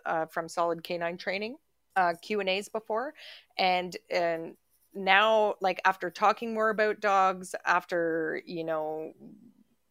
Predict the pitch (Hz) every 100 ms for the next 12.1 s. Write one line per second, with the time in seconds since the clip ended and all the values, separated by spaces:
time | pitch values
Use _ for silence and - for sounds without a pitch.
0 | _ _ 208 170 196 196 196 185 185 -
1 | _ _ _ _ _ _ _ - 202 160
2 | 202 175 - 190 175 175 175 160 175 190
3 | 196 226 - - _ _ _ 208 214 220
4 | 208 202 202 208 202 190 - 170 - 233
5 | - 208 202 - 196 214 214 - 196 196
6 | 170 156 196 196 151 135 123 147 151 156
7 | 185 - 208 202 196 - 185 190 180 -
8 | - 160 156 - 185 185 180 190 - -
9 | _ _ _ _ _ _ _ _ _ -
10 | 185 180 180 185 - 190 185 196 190 202
11 | 185 180 180 170 156 180 170 165 147 -